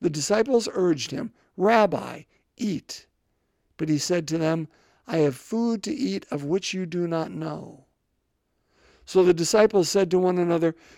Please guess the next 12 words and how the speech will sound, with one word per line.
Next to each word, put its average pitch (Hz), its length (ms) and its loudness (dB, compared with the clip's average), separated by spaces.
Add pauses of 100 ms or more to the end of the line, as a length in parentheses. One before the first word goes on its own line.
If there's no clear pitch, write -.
(100)
"Could 175 160 2
someone 254 360 2
have 175 140 0
brought 151 300 0
him 214 160 -2
something 196 460 -4
to - 200 -12
eat?" - 380 -10 (1000)
Jesus 160 360 -4
said 160 240 0
to 151 100 -4
them, 147 240 -2